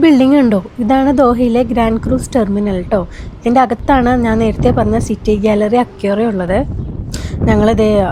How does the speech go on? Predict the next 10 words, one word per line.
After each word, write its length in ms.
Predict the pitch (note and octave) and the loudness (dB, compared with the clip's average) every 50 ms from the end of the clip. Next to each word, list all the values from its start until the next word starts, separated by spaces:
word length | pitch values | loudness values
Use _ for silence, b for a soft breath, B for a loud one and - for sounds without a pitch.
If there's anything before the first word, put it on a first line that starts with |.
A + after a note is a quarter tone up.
| - G#3 | 0 0
ആ, 20 | G3+ F#3 F#3 F3 | 0 0 0 0
അങ്ങോട്ടേക്ക് 380 | G3 G3 G3 F#3 - F#3 G3 G#3+ - | -2 -2 -2 -2 -2 -4 -4 -4 -2
കയറുകയാണ് 400 | - G#3 F#3+ F#3+ G3+ G#3 F#3+ F3 E3+ | -2 0 0 2 0 0 0 -2 -2
ട്ടോ 60 | F#3 F3 E3 | -4 -4 -4
അക്വേറിയത്തിൻ്റെ 600 | E3+ - - F#3 F3+ F3+ F3+ F3 F#3+ F3+ F3 F3+ E3+ E3+ E3+ - - - | -6 -6 -8 -8 -6 -6 -6 -6 -6 -6 -6 -6 -6 -8 -8 -10 -10 -10
അകത്തേക്ക്. 460 | G3 F#3 - - F3+ F3 - - B3 D#4+ - B B B B B B - | -10 -10 -8 -8 -10 -8 -4 -2 -2 -2 -4 B B B B B B -4
ഇതിൽ 200 | A3 A3 A#3 B3 C4 C#4+ - B3+ | 0 0 2 4 2 2 2 0
എൻട്രി 340 | A3 A3 A3 A3 G#3 C4 D4 D4+ - | 0 0 0 0 2 2 0 0 0
ഫ്രീ 140 | - C4 A#3 A3 G#3+ G3 | 0 2 2 4 4 2
ആണേ. 160 | F#3 F3 F#3 | 2 0 0